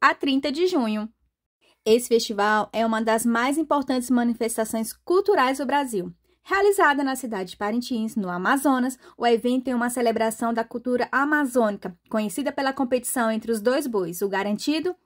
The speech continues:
e o caprichoso, atraindo milhares de turistas de todo o mundo.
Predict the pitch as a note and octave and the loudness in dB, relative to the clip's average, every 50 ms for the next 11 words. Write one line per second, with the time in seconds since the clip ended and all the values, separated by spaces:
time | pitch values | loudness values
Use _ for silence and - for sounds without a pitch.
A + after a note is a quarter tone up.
0 | _ - C#4+ D4 D4 - - D4+ D4 D#4 - E4+ F4 - - C4+ F#3+ E3+ F3 F3 | _ -6 -6 -6 -2 0 2 2 2 2 -2 -4 -4 -2 -2 -2 -2 -2 -4 -6
1 | F3 _ - - - - - F#3 G3+ A3 - A3+ A3 A3 A3+ A3+ A#3+ A#3+ B3+ B3 | -12 _ -18 -20 -20 -6 -2 0 0 0 0 0 0 0 0 2 2 2 2 2
2 | A#3 A#3+ A3+ A#3 B3 C4 C4+ B3+ C4+ C4+ B3 - C4+ B3 A3+ G#3+ A3 A3+ A#3 - | 2 4 4 4 4 2 2 0 -2 -4 -4 -2 0 2 2 2 0 -2 -2 -4
3 | B3+ A#3+ A#3+ - - B3 B3 _ _ B3+ A#3+ A#3+ B3+ C4+ B3+ D4+ D#4 D4+ C4+ B3+ | -4 -4 -4 -4 -6 -6 -8 _ _ 6 8 8 8 6 4 0 2 2 4 4
4 | B3+ B3 A#3+ A3+ G3 F3+ E3+ G3 | 4 4 2 2 0 -4 -6 -6